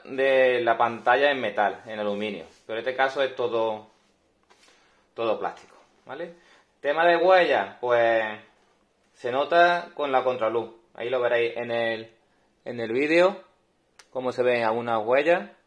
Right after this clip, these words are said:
pero bueno. Tenemos la parte trasera con la rejilla de,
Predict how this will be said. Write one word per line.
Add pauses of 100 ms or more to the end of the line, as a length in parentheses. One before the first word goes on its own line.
(540)
pero
bueno. (2000)
Tenemos
la
parte
trasera
con
la
rejilla
de,